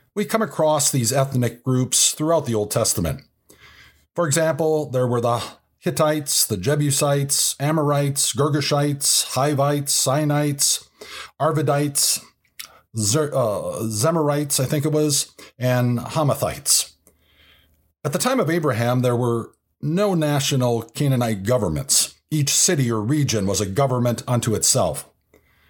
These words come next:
And like the Chaldeans, the Canaanites were idol worshippers who gave homage to gods like Baal and Asherah.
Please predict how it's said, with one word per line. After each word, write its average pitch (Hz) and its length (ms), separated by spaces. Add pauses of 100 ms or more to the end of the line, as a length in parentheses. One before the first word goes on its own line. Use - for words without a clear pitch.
(880)
And 143 100
like 233 180
the - 80
Chaldeans, 123 680
the 139 80
Canaanites 139 540
were 160 200
idol 156 360
worshippers 87 760 (120)
who 147 80
gave 139 200
homage 147 520
to 113 100
gods 117 480
like 95 340
Baal 127 420
and 85 320
Asherah. 90 580